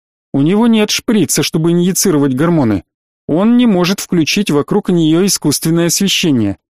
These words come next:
Что же он делает? Конечно, поёт. Определённая последовательность производимых им звуков проникает в голову самки через органы слуха,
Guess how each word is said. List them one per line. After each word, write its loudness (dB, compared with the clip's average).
Что -2
же 0
он 2
делает? 0
Конечно, 0
поёт. -2
Определённая 0
последовательность -2
производимых 0
им 2
звуков -2
проникает 0
в 0
голову 2
самки 0
через -2
органы 2
слуха, 0